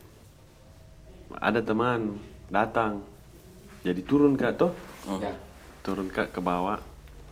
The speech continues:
Speaker 1: Tapi itu teman ndak singgah, Ji. Eh,
Speaker 3: Nah.
Speaker 1: mas, ndak, ndak mampir, Ki.
Speaker 3: Hmm.
Speaker 2: Iya.
Speaker 1: Eh, ada je nak kasih singgah tuh, ada nak titip.
Speaker 3: Hmm.
Speaker 1: Dia bilang, "Ndak singgah," aku bilang. "Ndak, Ji, Kak, langsung mak jalan." Baru, kan ini saya setiap ke studio itu pasti pakai sepatu.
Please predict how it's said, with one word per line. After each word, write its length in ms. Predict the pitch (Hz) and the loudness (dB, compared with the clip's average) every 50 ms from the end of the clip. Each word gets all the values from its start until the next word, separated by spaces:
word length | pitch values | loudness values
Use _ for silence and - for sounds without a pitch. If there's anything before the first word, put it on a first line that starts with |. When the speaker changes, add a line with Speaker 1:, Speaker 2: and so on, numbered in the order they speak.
| - | -6
Speaker 1:
Tapi 200 | - - 110 110 151 | 0 2 4 4 4
itu 100 | 147 165 | 4 4
teman 240 | - 151 156 160 151 | 4 4 4 6 4
ndak 120 | 127 117 | 4 2
singgah, 300 | - - 165 175 170 165 | 2 2 2 6 6 6
Ji. 260 | 151 139 127 113 - - - - | 6 6 2 0 -2 -6 -10 -8
Eh, 100 | - - | 2 4
Speaker 3:
Nah. 140 | 143 143 139 | 6 6 6
Speaker 1:
mas, 60 | 107 104 - | 4 2 -2
ndak, 260 | - 104 117 123 - | -2 4 4 4 6
ndak 160 | 113 120 107 | 6 4 4
mampir, 280 | 120 143 170 170 170 151 143 | 6 4 4 4 2 0 0
Ki. 240 | - 123 113 107 - | 0 -2 -2 -2 -4
Speaker 3:
Hmm. 240 | - 123 117 110 107 | -6 -6 -4 -4 -4
Speaker 2:
Iya. 280 | 110 - 98 92 95 95 90 | -4 -4 -4 -4 -4 -4 2
Speaker 1:
Eh, 160 | 101 107 104 | 2 4 4
ada 120 | 101 120 | 6 4
je 140 | 135 135 131 | 4 4 2
nak 120 | 120 117 | 2 0
kasih 180 | 113 120 113 113 | -2 -4 -4 0
singgah 240 | - 135 135 135 127 | 2 2 4 4 4
tuh, 100 | - - 139 | 4 4 2
ada 140 | 123 120 | 2 2
nak 160 | 117 110 107 120 | 2 -2 -2 -2
titip. 400 | 117 117 113 113 107 95 - - | -2 -2 0 0 -2 -2 -4 -6
Speaker 3:
Hmm. 300 | - 123 110 107 107 107 | -10 -8 -6 -6 -6 -8
Speaker 1:
Dia 100 | - - | -8 -4
bilang, 160 | 98 107 110 104 | -2 0 0 0
"Ndak 120 | 104 104 | -2 0
singgah," 280 | - 147 160 160 156 147 | 0 0 2 2 2 0
aku 140 | 147 - - 107 | 0 -2 -10 -12
bilang. 220 | 107 104 104 104 101 98 | -8 -8 -8 -8 -8 -6
"Ndak, 200 | 95 113 127 120 | -2 2 2 2
Ji, 80 | 113 113 | 2 2
Kak, 100 | - 80 | -2 -2
langsung 220 | 80 101 110 117 117 | -2 -2 -2 -2 -4
mak 80 | - 104 | -4 -2
jalan." 280 | 107 110 104 104 98 95 - - - - - - - - - - - - - - - - - - | -2 -2 -4 -4 -6 -8 -12 -16 -20 -20 -18 -20 -18 -20 -20 -20 -20 -20 -20 -20 -20 -20 -20 -8
Baru, 300 | - 95 95 95 98 98 98 98 - - | -6 -4 -2 -2 -2 -2 -4 -6 -8 -14
kan 180 | - - - 143 | 0 2 4 4
ini 180 | 160 165 165 160 | 4 4 2 0
saya 240 | 160 - 131 127 127 | 0 0 0 2 2
setiap 300 | 127 127 117 107 120 117 | 0 -2 -2 -2 -2 -2
ke 80 | - 113 | -2 -4
studio 220 | 110 - 120 123 135 | -2 0 2 2 2
itu 100 | 131 135 | 2 0
pasti 260 | 131 - 123 131 - 139 | 0 0 -2 2 2 0
pakai 340 | 139 - 101 - - 117 - | 0 0 -4 0 0 0 0
sepatu. 500 | - - - - 95 - - - 90 - | 0 -6 -4 -2 -2 -2 -2 -4 -8 -8